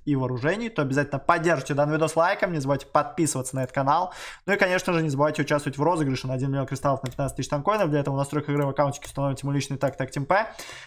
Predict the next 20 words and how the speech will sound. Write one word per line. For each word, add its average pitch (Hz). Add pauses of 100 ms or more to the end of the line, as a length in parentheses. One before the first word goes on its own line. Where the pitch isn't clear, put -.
Дальше 180
оформляйте 165
покупку 165
в 165
магазине, 180
ну 165
и 175
заполняйте 156
форму, 151
которая 131
есть 131
в 120
описании. 135 (460)
Сегодня 262
вместе 226
с 196
вами 220
мы 208
сыграем 180
на 180